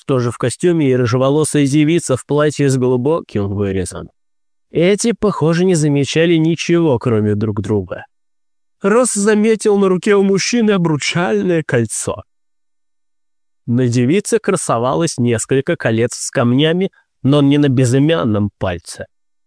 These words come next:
«Обычная история», подумал он.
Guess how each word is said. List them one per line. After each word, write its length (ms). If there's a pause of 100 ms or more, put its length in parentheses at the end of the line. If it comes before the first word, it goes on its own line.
(800)
«Обычная 680
история», 500
подумал 420
он. 180